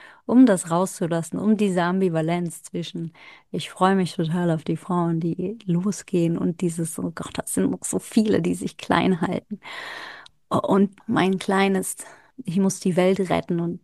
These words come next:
die ganze Last liegt auf meinen Schultern“ Thema und ich muss da kämpfen und alleine. Und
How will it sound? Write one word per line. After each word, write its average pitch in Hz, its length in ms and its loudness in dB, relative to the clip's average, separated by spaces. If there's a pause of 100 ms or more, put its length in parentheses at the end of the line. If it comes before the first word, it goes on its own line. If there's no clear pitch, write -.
(120)
die - 60 -20
ganze 170 280 -2
Last 170 340 -2
liegt 175 260 -2
auf - 120 -8
meinen 170 220 -2
Schultern“ 202 600 2 (500)
Thema 180 480 2
und 190 140 -4
ich - 100 -12
muss - 160 -8
da 165 120 -8
kämpfen 208 420 2
und 196 160 -4
alleine. 185 500 2
Und 185 160 -6